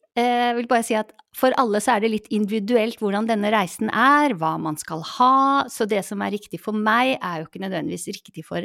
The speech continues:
en annen kvinne. Så det å kunne gå til, eh, en dyktig lege eller da en dyktig gynekolog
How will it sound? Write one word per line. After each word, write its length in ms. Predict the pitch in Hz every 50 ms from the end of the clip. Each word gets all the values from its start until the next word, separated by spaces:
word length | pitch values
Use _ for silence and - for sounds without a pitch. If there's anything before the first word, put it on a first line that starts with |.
| -
en 200 | - 180 180 - -
annen 240 | - 214 190 175 196
kvinne. 380 | - - 254 226 214 240 285 294 - _ - - - - _ _
Så 120 | - 240
det 140 | 214 220 214
å 80 | 202
kunne 260 | - - 226 220 220 220
gå 400 | 208 202 196 196 202 220 226 220 _
til, 480 | - - 214 190 190 202 208 208 208 208
eh, 280 | 208 208 208 208 208 - -
en 400 | 208 202 202 208 202 208 208 202
dyktig 320 | 196 220 - - - 202
lege 340 | 202 190 180 170 170 196 220 -
eller 440 | - 185 175 170 170 170 185 185 180
da 320 | 180 185 180 175 180 175 170 -
en 180 | 190 180 190
dyktig 320 | 190 190 - - - 170 165
gynekolog 640 | 180 175 180 170 - 220 220 226 262 294 262 214